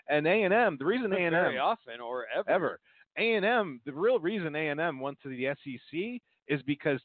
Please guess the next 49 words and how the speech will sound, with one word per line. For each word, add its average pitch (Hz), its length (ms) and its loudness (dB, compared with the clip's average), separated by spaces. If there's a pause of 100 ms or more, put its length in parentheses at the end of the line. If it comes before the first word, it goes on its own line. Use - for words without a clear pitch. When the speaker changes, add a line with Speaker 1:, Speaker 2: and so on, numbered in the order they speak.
Speaker 1:
Texas 180 520 0
wanted 147 360 0
to, 127 380 2 (400)
uh, 131 180 4
profit 156 420 0 (100)
share 117 360 0 (220)
all 151 160 2
the 165 80 -8
universities 151 540 -4 (100)
to 123 240 -10 (220)
pay 170 160 -2
them 139 460 0 (260)
to 139 80 -8
use 151 220 4
the - 40 -4
Longhorn 135 480 0
Network 107 420 -8 (300)
when 135 200 0
they 143 160 2
did 139 200 2
their 117 140 2
home 147 320 -2
games. 92 140 -14 (480)
And 139 140 0
Speaker 2:
Huh. 180 80 2
Speaker 1:
Texas 147 280 -4
A 156 40 0
and 139 180 0
M 139 180 2
wanted 117 220 -2
no 113 160 -8
part 165 280 2
of 110 120 -2
it, 104 120 -8 (320)
so 135 180 2
the 127 120 0
S 156 180 0
E 127 200 -8
C 175 120 0
jumped 127 280 -4
right 127 180 4
on 110 140 -4
top 147 240 0
of 107 80 -8
them 135 300 2 (200)
and 127 140 -6
brought 123 240 4
'em 107 100 -6
in. 127 100 -2